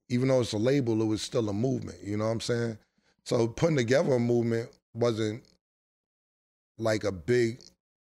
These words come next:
thing for me to think about, just more about finding the right pieces to put it together.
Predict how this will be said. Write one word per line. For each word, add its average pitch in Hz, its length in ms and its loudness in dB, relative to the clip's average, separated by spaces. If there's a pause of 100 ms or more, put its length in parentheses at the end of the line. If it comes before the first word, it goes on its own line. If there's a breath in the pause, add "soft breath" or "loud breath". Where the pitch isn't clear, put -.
(120)
thing 123 180 2
for 113 140 -4
me 117 140 2
to 101 80 -2
think 151 240 0
about, 107 340 0
just 110 200 -4
more 117 200 0
about 104 260 -2
finding 107 360 -4
the 101 40 -4
right 104 220 -2
pieces 117 400 -4
to - 80 -12
put 101 180 -4
it 90 100 -12
together. 101 360 -2